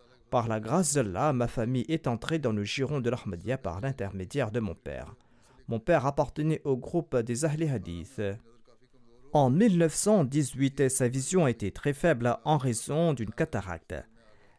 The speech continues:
Et il s'était rendu à Qadian, à l'hôpital Nour, pour se faire traiter. Étant donné qu'il était très connu, les gens ont appris qu'il était à l'hôpital et nombre de gens sont venus lui rendre visite. Maître Abdurrahman Saheb,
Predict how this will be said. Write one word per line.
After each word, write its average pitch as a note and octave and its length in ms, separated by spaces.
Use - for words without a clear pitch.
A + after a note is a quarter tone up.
Et C3 220
il C3+ 140
s'était C#3+ 240
rendu B2 500
à D#3+ 100
Qadian, A#2 600
à - 120
l'hôpital G#2 380
Nour, C#3 260
pour A#2 200
se - 100
faire C#3 180
traiter. - 580
Étant D3+ 220
donné F3 240
qu'il D3+ 160
était B2+ 340
très - 220
connu, B2 500
les C3 180
gens D3 320
ont A2+ 120
appris C#3+ 380
qu'il G#2 180
était F#2+ 240
à D#2+ 60
l'hôpital B2 680
et C3 220
nombre A#2+ 380
de A#2+ 140
gens C#3 340
sont C3+ 240
venus A2+ 480
lui G2+ 180
rendre C3 240
visite. F#2+ 500
Maître D3+ 320
Abdurrahman C3+ 600
Saheb, A#2+ 500